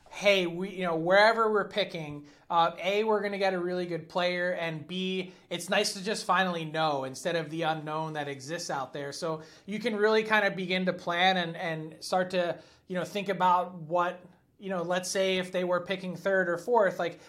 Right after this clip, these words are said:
"Hey, let's game plan out the different scenarios of who might possibly go before then so we can then start to think about what our organization looks like." And so now that you have the pick of the litter, um,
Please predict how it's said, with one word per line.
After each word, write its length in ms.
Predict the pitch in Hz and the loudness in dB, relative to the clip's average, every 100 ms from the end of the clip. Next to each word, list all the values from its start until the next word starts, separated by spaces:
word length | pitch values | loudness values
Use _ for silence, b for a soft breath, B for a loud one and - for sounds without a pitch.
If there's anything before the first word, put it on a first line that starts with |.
| B | B
"Hey, 180 | 233 | 0
let's 280 | 196 185 185 | 2 2 0
game 400 | - 190 196 202 | -6 -6 -6 -4
plan 280 | 190 196 190 | -2 0 2
out 260 | 190 196 190 | 4 4 2
the 60 | |
different 360 | 160 170 185 180 | -8 -6 -6 -6
scenarios 580 | 180 185 208 190 170 170 | -6 -2 0 2 0 -2
of 140 | 151 | -6
who 360 | - 208 185 185 B | -4 -2 -2 -4 B
might 380 | 175 185 202 190 | -2 2 2 0
possibly 580 | - 185 185 180 175 165 | 4 4 4 -2 -6 -6
go 440 | 156 170 170 160 B B | 0 2 2 0 B B
before 400 | 180 180 214 208 | -10 0 4 6
then 240 | 185 180 | 4 0
so 140 | 160 180 | -2 -6
we 100 | 180 | -6
can 180 | 175 170 | -6 -6
then 200 | 175 170 | -4 -4
start 200 | 180 160 | -6 -6
to 40 | |
think 220 | 160 185 | -6 -6
about 260 | 165 160 165 | -2 0 2
what 140 | 160 | 2
our 180 | 165 165 | 2 2
organization 640 | 165 165 160 147 160 160 151 | 0 -2 -4 -6 -6 -8 -4
looks 260 | 185 202 165 | -2 -2 -4
like." 320 | 156 135 - B B B | -6 -6 -10 B B B
And 140 | 175 175 | -8 -2
so 120 | 202 | -2
now 420 | 190 196 208 214 | 2 4 8 8
that 200 | 196 202 | 6 0
you 140 | 185 | -2
have 320 | 185 208 202 175 | 4 6 6 2
the 80 | |
pick 260 | 170 214 214 | -4 -4 -4
of 120 | 185 | -4
the 80 | 170 | -2
litter, 520 | 170 226 196 175 160 B B B | 0 0 2 0 -2 B B B
um, 560 | 165 165 160 160 165 | 0 2 2 -2 -10